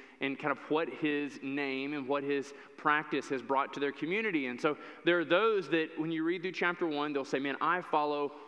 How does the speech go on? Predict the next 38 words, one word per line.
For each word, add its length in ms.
Paul," 480
and 200
they 120
are, 180
they're 240
of 100
the, 100
the 100
Paul 360
clan. 460
And 80
there 240
are 60
those 300
that 120
say, 140
"Nah, 360
Paul 240
is 80
just 140
not 100
my 140
cup 180
of 120
tea," 280
kind 160
of 60
mumble 300
stumbles 400
around. 420
And, 180
and 160
I 60
really, 540
I 40
really 260
prefer 420
Peter 500